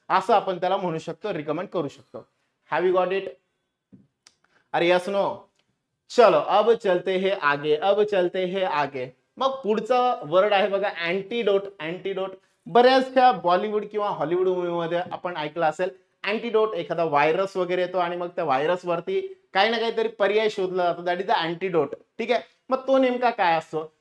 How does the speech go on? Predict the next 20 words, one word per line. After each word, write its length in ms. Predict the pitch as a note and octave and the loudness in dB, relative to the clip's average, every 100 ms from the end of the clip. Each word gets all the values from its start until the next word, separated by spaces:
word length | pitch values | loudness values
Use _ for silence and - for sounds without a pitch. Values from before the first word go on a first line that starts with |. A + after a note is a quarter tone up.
| _ A#3+ | _ 0
A 40 | |
medicine 600 | B3 A3+ A3 A#3+ B3 C4 C4 - | 2 2 2 0 0 -2 -2 0
taken 320 | G#3 G#3 B3 | 0 2 0
or 300 | B3+ B3 G#3 | 0 0 0
given 440 | F3+ D3 F#3 G3 | 0 -6 -4 -2
to 180 | A3+ A3 D#3 | -4 -6 -6
counteract 680 | E3+ E3 F3 G#3 G3+ F#3 F#3 - _ _ _ _ | -2 -2 -2 0 2 0 -4 -14 _ _ _ _
a 60 | - A#3 | -4 2
particular 500 | G3 G3+ A#3+ A3 A3+ A3 E3+ | 2 4 0 -2 -2 -2 0
poison. 360 | D#3 D3 C#3 C#3 - _ | 0 0 -6 -8 -14 _
एखादा 340 | G#3+ A3+ B3 B3+ | 0 4 4 4
पॉइझन 540 | B3 F#3+ G3+ F#3+ A#3+ | 2 0 2 2 0
आहे, 100 | G3 | 0
त्याला, 400 | G3 F#3 G#3 G#3+ - | -2 2 2 2 -2
अ, 400 | D3+ D3+ D3+ D3+ D3+ _ | 0 4 4 2 -2 _
त्याला 200 | F3 G3+ | 0 0
कव्हर 400 | A3 G3 G3+ B3 | 0 2 6 6
करण्यासाठी, 580 | A#3+ A3 G3+ G3+ F3 D#3 | 6 0 -2 -2 -4 -4
काउंटरॅक्ट 640 | D#3+ F3 F3+ F#3 G#3+ G#3 - | -4 -4 -2 0 2 0 -2
करण्यासाठी 680 | F#3+ F3+ F3 E3 C#3 D#3 - | -2 -2 -4 -6 -6 -8 -10